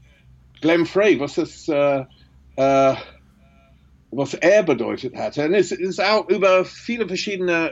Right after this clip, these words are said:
Künstler, die gestorben sind. Es gibt Leute, die getroffen hatten und Leute, die nicht getroffen hatten. Aber die haben mich auch mit ihrer Musik, äh, bewegt. I mean, Prince hat uns alle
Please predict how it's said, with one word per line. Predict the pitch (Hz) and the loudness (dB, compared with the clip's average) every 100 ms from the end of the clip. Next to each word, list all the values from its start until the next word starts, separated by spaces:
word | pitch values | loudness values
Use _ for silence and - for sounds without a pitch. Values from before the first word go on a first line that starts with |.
| - | -8
Künstler, | - 202 220 - 190 | -4 -2 -2 -2 -4
die | 165 | 0
gestorben | 156 - 175 214 214 | 0 4 2 4 0
sind. | 208 202 208 190 - - - - | 0 0 -2 -8 -16 -20 -20 -6
Es | 160 - | -4 -2
gibt | - | 2
Leute, | 175 190 | 4 4
die | 185 165 | 4 2
getroffen | 147 - 131 180 156 | 2 -6 -8 -6 -4
hatten | 180 196 | -4 -4
und | 196 | -2
Leute, | 196 190 | -2 -2
die | 196 202 | -4 -4
nicht | 220 233 | -4 -8
getroffen | 202 135 101 117 | -4 -4 -4 -2
hatten. | 117 104 123 | -4 -2 0
Aber | 131 147 | 2 4
die | 160 160 | 4 4
haben | 175 185 | 2 0
mich | 165 - | -2 0
auch | 165 175 - - - - | 0 0 -2 -18 -20 -2
mit | 170 170 | -2 4
ihrer | 175 165 | 4 4
Musik, | 165 202 175 160 - _ _ | 0 -2 2 2 0 _ _
äh, | 156 156 160 | -2 0 0
bewegt. | 151 175 156 226 185 - | 0 -2 0 -2 -4 -6
I | 151 | -4
mean, | 156 156 127 _ _ _ _ _ | 0 0 -2 _ _ _ _ _
Prince | - 180 226 - - | 0 0 0 -6 -6
hat | 170 - | -6 -4
uns | 180 180 - | -8 -8 -12
alle | - 196 226 98 76 | -4 -2 0 -2 -4